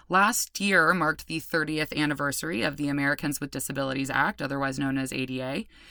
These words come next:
Um, and this legislation is a civil rights law that prohibits discrimination against individuals with disabilities. So this protects folks at places like their jobs, at schools,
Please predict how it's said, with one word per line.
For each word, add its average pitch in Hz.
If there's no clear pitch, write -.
Um, 185
and 190
this 233
legislation 208
is 151
a 147
civil 185
rights 165
law 135
that 131
prohibits 175
discrimination 139
against 139
individuals 160
with 147
disabilities. 147
So -
this 190
protects -
folks 151
at 135
places 135
like 131
their 135
jobs, 240
at 165
schools, 180